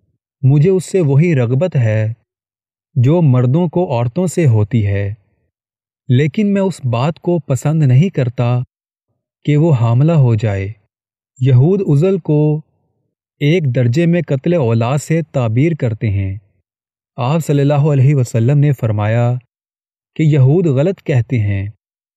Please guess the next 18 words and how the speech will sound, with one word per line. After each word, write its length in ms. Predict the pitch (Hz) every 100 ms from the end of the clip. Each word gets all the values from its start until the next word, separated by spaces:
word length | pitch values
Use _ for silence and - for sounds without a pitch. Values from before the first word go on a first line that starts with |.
| _ _ _ _ 143
"अगर 240 | 143 196
अल्लाह 340 | 160 170 190 170
बच्चा 340 | 127 123 196 190
पैदा 320 | 151 143 175
करना 400 | 156 143 135 160 127
चाहें, 540 | 123 117 123 131 131 - _ _ _ _ _ _ _
तो 120 | 156
तुम 240 | 160 185 180
रोक 300 | 139 156 143
नहीं 240 | 123 147 196
सकते।" 400 | - - - 98 104 - _ _ _ _ _ _ _
चुनाचे 360 | 160 170 170 202
वाक़यात 720 | 131 139 135 147 143 160 160 _ _ _ _ -
इस 180 | 165 -
अमर 260 | 131 160 180
के 140 | 190
शाहिद 420 | 160 - 123 170 151
हैं 380 | 123 120 123